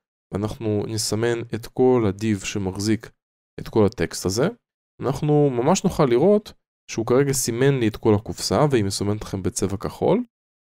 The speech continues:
אפשר לראות גם שיש איזשהו רווח. הרווח הזה שאנחנו יצרנו, כלומר השוליים הפנימיים האלה, זה רווח שנוצר באמצעות פדינג. עכשיו, אני לא רואה שום אינדיקציה לפדינג הזה.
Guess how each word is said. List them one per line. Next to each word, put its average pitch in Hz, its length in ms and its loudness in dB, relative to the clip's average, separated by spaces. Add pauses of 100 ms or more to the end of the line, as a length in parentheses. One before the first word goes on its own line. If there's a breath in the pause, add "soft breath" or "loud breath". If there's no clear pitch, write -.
(160)
אפשר - 220 2
לראות 139 300 4
גם 127 140 2
שיש 147 200 -2
איזשהו 143 440 0
רווח. 104 640 0 (160)
הרווח 180 400 -2
הזה 151 140 0
שאנחנו 113 360 -4
יצרנו, 123 640 0 (120)
כלומר 95 280 -6
השוליים 113 440 -2
הפנימיים 107 480 -4
האלה, 101 240 0 (640)
זה 151 200 2
רווח 127 160 2
שנוצר 107 500 0
באמצעות 104 460 -2
פדינג. 131 500 0 (540)
עכשיו, 98 220 0
אני 160 180 2
לא 160 140 6
רואה 160 200 8
שום 160 240 4
אינדיקציה 117 640 2
לפדינג 90 520 -2
הזה. - 180 -6